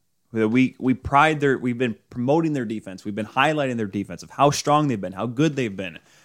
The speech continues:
how under the radar they were supposed to be, how poor they were supposed to be coming in this year. Well, plays like that make all the critics correct. So it's three one, and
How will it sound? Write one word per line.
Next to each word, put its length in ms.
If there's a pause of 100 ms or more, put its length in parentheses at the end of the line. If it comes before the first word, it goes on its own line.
(120)
how 520 (440)
under 180
the 140
radar 380
they 100
were 80
supposed 300
to 60
be, 120
how 420
poor 240
they 100
were 60
supposed 240
to 60
be 80
coming 240
in 80
this 180
year. 340 (440)
Well, 80
plays 340
like 220
that 260
make 220
all 460
the 120
critics 460
correct. 680 (400)
So 140
it's 160
three 280
one, 360
and 460